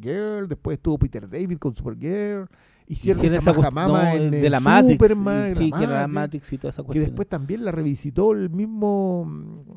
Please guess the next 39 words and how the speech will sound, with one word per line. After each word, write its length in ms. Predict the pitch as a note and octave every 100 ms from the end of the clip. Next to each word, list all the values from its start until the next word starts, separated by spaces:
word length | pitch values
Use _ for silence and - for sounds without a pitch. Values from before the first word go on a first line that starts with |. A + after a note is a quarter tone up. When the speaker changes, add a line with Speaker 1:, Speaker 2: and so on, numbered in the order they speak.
| - -
Speaker 1:
Peter 300 | D3+ D3+ C3
David, 360 | G3+ B3+ A3
Speaker 2:
Y 60 | A#2
después 160 | A#2 -
Speaker 1:
y 20 |
Speaker 2:
hicieron 200 | D#3 D#3+
Speaker 1:
hoy 40 |
Speaker 2:
esa 140 | D#3 D#3
Speaker 1:
día 80 | D#3
Speaker 2:
weá 140 | D#3
Speaker 1:
tam- 80 | D#3
Speaker 2:
en 120 | D3+
Enemigos 440 | C#3+ C3+ C3+ C#3+ C3
Públicos, 500 | - C#3+ C#3 B2 A#2+
que 120 | -
era 120 | B2+
como, 760 | A#2+ B2 A2 G#2+ G#2+ G#2+ A#2 B2+ B2+ -
o 80 | A#2
sea, 120 | D3+
esa 140 | C#3
etapa 340 | B2+ C#3 C#3+ C3
en 80 | A#2+
donde 240 | A#2+ A#2
llegaba 300 | A2+ A#2 B2+
como 320 | A#2 A2+ A2
Speaker 1:
Que 80 | D#3
era 80 | A3+
la 60 |
Speaker 2:
la 20 | G#3+
Speaker 1:
kriptoniana, 300 | A3 D#3 F#3+
Speaker 2:
verdadera, 420 | A#3 E3 D3 G#2+
Speaker 1:
sí, 80 | - A2
Speaker 2:
la 80 |
Speaker 1:
sí. 40 | B2
Speaker 2:
verdadera 1080 | A#2+ A#2 B2+ B2+ A#2+ A#2 A2+ A2+ A2+ A2 A#2+ _ -
Superchica. 500 | A#2+ - - A2+ B2 _ -
Speaker 1:
Pero, 220 | G3+ G3 D#3 -
que 80 | -
ustedes, 340 | F3 D4 B3